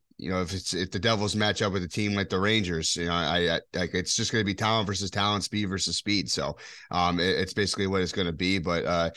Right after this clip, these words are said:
you know, Tom made a good point, and I forgot to mention earlier, 'cause it is one thing that's been very concerning, and Tom knows best 'cause I've complained about it, uh, multiple times. Um, you know, it, it's the goaltending play that, uh,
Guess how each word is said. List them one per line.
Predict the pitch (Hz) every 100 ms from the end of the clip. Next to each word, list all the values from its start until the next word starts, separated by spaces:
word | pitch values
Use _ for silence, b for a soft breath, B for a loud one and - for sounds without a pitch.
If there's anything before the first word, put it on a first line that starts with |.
| B B
you | 90
know, | 82
Tom | 92 95 95
made | 87
a |
good | 87 90
point, | - 92 101 64
and | 85 82
I |
forgot | 90 87 87 -
to |
mention | 90 90 - 87
earlier, | 87 98 98 98
'cause | - 92 80
it | 87
is | 92 90
one | 95 85
thing | 95
that's | 87
been | 90 87
very | 92 95
concerning, | 92 - 95 104
and | 90 87
Tom | 92 92
knows | 87 87
best | 95 98
'cause | - 87
I've | 82
complained | 92 90 90
about | 90 90
it, | 85 - B B -
uh, | 85
multiple | 82 107 - 95
times. | - 113 113 90 - B B -
Um, | 101 90 90
you | 113 101
know, | 92
it, | 90
it's | 98 71 98 -
the | 107
goaltending | 117 135 117 104 98 92
play | 104 98 95
that, | 90 95 82
uh, | 95 95